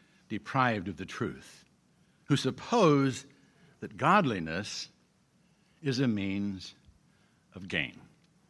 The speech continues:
Now, while most commentators generally separate these verses on godliness from Paul's teaching on slavery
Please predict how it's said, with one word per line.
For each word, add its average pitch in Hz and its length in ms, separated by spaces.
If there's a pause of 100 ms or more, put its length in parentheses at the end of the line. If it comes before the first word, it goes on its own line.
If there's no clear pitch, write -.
(1800)
Now, 85 300 (1120)
while 120 240
most 180 640 (240)
commentators 135 1120 (120)
generally 196 680
separate 135 880
these 180 300
verses 139 760 (460)
on 110 220
godliness 104 1000 (500)
from 175 200
Paul's 214 560
teaching 190 600
on 151 320
slavery 147 800